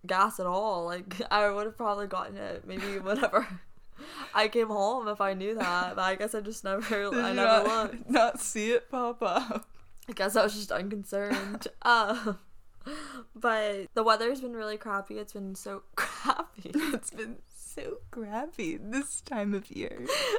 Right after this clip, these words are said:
Speaker 1: I never say stuff like that. I guess I'm trying to filter myself 'cause I'm really trying to get a <laughs> job. Um, but I hate the weather because it's so cold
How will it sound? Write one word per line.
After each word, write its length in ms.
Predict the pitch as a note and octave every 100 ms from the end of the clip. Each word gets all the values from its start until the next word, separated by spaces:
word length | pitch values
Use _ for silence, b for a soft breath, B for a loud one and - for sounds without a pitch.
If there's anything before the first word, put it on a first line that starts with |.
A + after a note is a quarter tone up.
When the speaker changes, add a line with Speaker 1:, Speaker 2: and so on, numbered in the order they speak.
| -
Speaker 1:
I 260 | F4+ E4 A4
never 380 | D#4+ G#3+ A3 B3+
say 220 | B3+ F#3+
stuff 260 | G3 G3+ G3
like 180 | G#3 G#3
that. 140 | G3
I 160 | G3 G#3+
guess 180 | A3+ B3+
I'm 60 |
trying 220 | B3 C4 A#3
to 80 | A3
filter 340 | - F3+ A3
myself 520 | G3 G#3 G3 G3+ A3
'cause 140 | A#3 A3
I'm 140 | G3
really 200 | F#3+ G3
trying 220 | G3+ A3
to 60 | G3+
get 140 | G#3
a 80 | G#3
<laughs> 0 |
job. 560 | G#3 - - B3+ G#3+ - - D4 B F4 B3 -
Um, 500 | A#3 G#3+ G3+ F#3+ G3 - -
but 480 | G#3 G3+ G3+ - -
I 600 | - G3+ G3 F#3+ G3 G3 G3+ -
hate 200 | G#3 -
the 80 | D4+
weather 540 | A3+ F#3+ F3+ F#3 A3
because 420 | A3 G#3+ G3+ G3 -
it's 80 | -
so 160 | G#3
cold 640 | A#3 A3 G#3 F#3 F#3+ F#3+